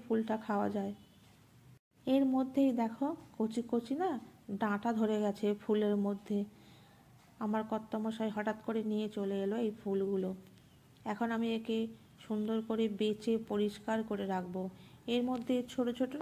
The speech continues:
না পোকা থাকে কালো কালো, একটু বেছে বেছে নিতে হয়, খেতে কিন্তু বেশ সুন্দর। আমার তো এই দিয়েই ভাত খাওয়া হয়ে যায়। এই ফুলের গাছ যাদের আছে তারা সবাই জানো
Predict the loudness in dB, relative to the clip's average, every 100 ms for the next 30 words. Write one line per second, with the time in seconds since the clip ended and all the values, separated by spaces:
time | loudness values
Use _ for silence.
0 | -4 -4 -8 -20 -6 -2 0 0 0 0
1 | 0 -2 -2 -2 -4 -6 -12 -8 -4 0
2 | 4 4 4 4 4 2 0 0 0 2
3 | 0 -2 -8 -18 -20 -8 -2 -2 0 -2
4 | 0 2 4 4 2 -4 -4 -2 -4 -6
5 | -14 -20 -20 -20 -20 -18 -4 -2 0 0
6 | 2 2 2 0 0 2 0 -2 -4 -2
7 | 0 2 0 0 -4 -6 -12 -20 -20 -20
8 | -20 -20 -20 -20 _ _ -2 2 2 2
9 | 2 4 2 2 2 0 0 4 4 4
10 | 2 0 0 -2 -6 -18 -20 -8 -2 0
11 | 0 0 -2 2 2 2 0 -2